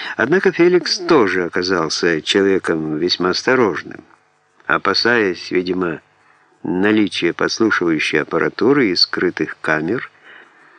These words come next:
он после первых сдержанных приветствий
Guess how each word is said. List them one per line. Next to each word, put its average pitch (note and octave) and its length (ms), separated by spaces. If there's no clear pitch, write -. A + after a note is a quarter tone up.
он A#2 160
после C3 280
первых C3+ 400
сдержанных B2 600
приветствий G#2+ 880